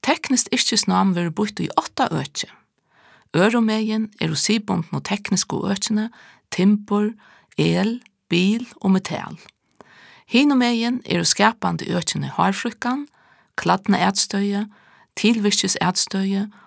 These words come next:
og matvøruatstøði. F H S yrkisnám fevnir, sum navnið sigur, um øki innan fyrisýting,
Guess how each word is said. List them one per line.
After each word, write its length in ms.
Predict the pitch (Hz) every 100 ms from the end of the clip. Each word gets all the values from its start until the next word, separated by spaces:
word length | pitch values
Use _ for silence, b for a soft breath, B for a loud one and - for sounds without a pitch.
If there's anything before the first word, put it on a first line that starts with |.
| b -
og 80 | 226
matvøruatstøði. 1120 | 240 269 - 151 131 - 123 - - 127 - - _ _ _ _ _ _ _ _ B B B B B -
F 160 | 285
H 120 | 262 233
S 260 | 226 302 -
yrkisnám 600 | 262 - 214 - 180 180
fevnir, 480 | - 190 214 220 240
sum 200 | - 170
navnið 320 | 170 190 165 -
sigur, 420 | 202 202 240 262 B B B B B
um 120 | 170 -
øki 480 | 202 240 - 269 -
innan 280 | 214 180 165
fyrisýting, 720 | 277 220 - 165 160 196